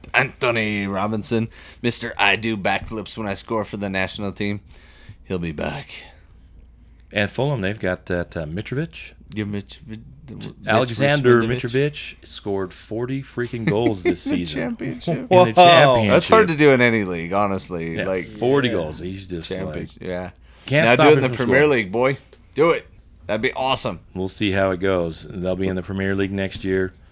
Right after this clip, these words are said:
Speaker 2: Qu-,
Speaker 1: They
Speaker 2: the
Speaker 1: won't be
Speaker 2: second,
Speaker 1: playing Scunthorpe.
Speaker 2: second place in the championship has twenty-six goals, and he's
Speaker 1: Wow.
Speaker 2: got forty. He's just tearing it up. So that is the, uh,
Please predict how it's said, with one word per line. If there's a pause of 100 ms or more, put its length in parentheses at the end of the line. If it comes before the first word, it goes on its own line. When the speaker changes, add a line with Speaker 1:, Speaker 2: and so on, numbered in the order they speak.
(380)
Speaker 2:
Qu-,
Speaker 1:
They
Speaker 2:
the
Speaker 1:
won't
be
Speaker 2:
second,
Speaker 1:
playing
Scunthorpe.
Speaker 2:
second
place (300)
in
the
championship
has
twenty-six
goals, (480)
and
he's
Speaker 1:
Wow.
Speaker 2:
got
forty.
He's
just
tearing
it
up. (880)
So
that
is
the,
uh,